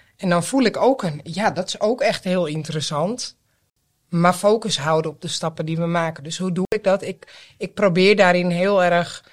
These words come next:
voor ogen te houden van, wat zijn, eh, onze big rocks dit jaar?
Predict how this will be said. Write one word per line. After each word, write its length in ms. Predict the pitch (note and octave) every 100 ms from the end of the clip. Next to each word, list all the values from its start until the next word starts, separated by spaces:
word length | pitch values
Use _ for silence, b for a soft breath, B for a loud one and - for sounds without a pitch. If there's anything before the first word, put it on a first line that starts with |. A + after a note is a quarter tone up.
| b b _
voor 200 | - F#3
ogen 340 | F3 F#3 F#3+
te 80 | F3+
houden 320 | D#3+ E3+ E3
van, 240 | - E3+ D#3+
wat 200 | E3+ -
zijn, 440 | F3 F#3 A3 B3 -
eh, 300 | - G3 F#3+ F#3
onze 300 | A3 G#3+ G#3+
big 160 | F#3+ G3
rocks 540 | F#3+ A#3+ - - - b b b b -
dit 220 | F#3 F3
jaar? 340 | F3 F3 G#3